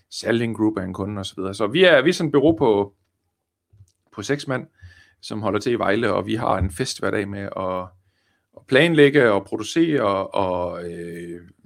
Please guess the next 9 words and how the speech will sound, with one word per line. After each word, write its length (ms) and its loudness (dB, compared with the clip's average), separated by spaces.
skabe 280 0
forskellige 320 -8
ting, 180 -10
både 160 2
kampagner 440 -4
og 460 -4
interne 400 -4
kampagner 480 -4
og 320 -8